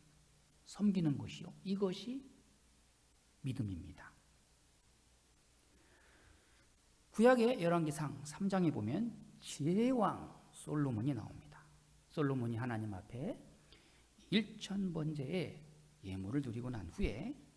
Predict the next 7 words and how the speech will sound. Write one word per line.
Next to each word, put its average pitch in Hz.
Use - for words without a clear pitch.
이제 117
하나님께서 113
밤에 -
솔로몬의 113
꿈에 190
하나님께서 127
말씀하십니다. -